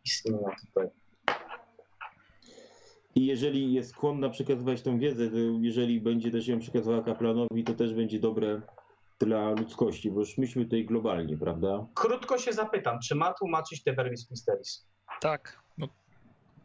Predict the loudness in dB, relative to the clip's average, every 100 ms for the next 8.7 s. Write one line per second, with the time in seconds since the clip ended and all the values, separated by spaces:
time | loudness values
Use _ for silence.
0 | _ 0 2 2 4 4 6 6 6 6
1 | 2 -4 -6 -6 -10 -2 2 4 2 0
2 | 0 2 0 -2 0 0 0 0 0 0
3 | -2 0 0 0 2 2 2 0 0 0
4 | 0 0 -2 -6 -8 -4 -2 0 2 2
5 | -2 -4 -6 -4 -2 -2 -4 -4 0 2
6 | 2 0 0 0 0 0 2 2 0 -2
7 | -4 -2 0 0 0 0 -2 -2 -2 -2
8 | -2 0 0 2 0 -2 -8